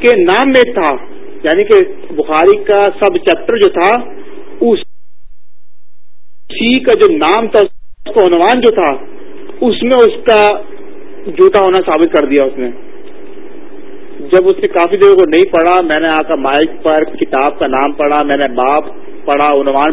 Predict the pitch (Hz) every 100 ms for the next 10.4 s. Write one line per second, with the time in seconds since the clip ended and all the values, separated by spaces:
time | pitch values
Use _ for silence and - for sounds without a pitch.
0 | 156 147 151 160 - - - - 151 156
1 | 160 139 139 147 127 123 147 170 170 214
2 | 190 190 175 180 147 147 147 151 - 127
3 | 123 120 117 - 381 - 202 - - 135
4 | - - 190 190 190 170 175 185 196 -
5 | - - - - - - 156 180 180 175
6 | 160 202 - 180 170 208 196 185 180 175
7 | 156 147 - - - 123 262 196 - -
8 | - - - - - - 170 147 165 170
9 | 160 170 151 160 156 156 170 151 151 -
10 | 151 156 156